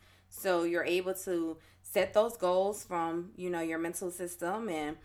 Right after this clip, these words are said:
you're able to use the right emotions to process some of the things that are going on around you.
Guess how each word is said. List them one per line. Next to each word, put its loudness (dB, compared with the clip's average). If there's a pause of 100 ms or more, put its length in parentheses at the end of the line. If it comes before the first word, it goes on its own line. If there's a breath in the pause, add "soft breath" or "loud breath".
(260 loud breath)
you're -2
able 0
to -2
use -4
the -6
right 2
emotions -2
to -10
process 0
some -6
of -6
the -6
things -8
that -2
are -6
going -4
on -2
around -4
you. -4